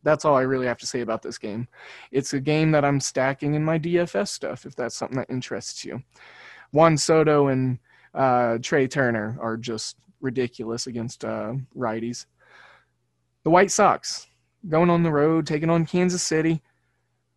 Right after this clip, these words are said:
Um, I'm sorry, I'm sorry. I jumped the gun. I jumped the gun. We're talking about the New York Mets and the New York Yankees, the Subway Series, three ten, J A Happ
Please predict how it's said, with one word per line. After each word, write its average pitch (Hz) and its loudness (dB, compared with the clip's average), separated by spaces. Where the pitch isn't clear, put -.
Um, 156 4
I'm 170 6
sorry, 110 -2
I'm 123 -2
sorry. 104 -4
I 127 0
jumped 117 -4
the 107 -10
gun. 98 -8
I 170 2
jumped 113 -6
the 101 -12
gun. 98 -12
We're 214 2
talking 160 4
about 131 4
the 123 -2
New 131 2
York 127 0
Mets 120 -4
and 127 -2
the 123 -2
New 127 -2
York 123 -2
Yankees, 135 -4
the 131 -10
Subway 170 0
Series, 110 -6
three 185 2
ten, 123 -2
J 185 2
A - 0
Happ 160 -2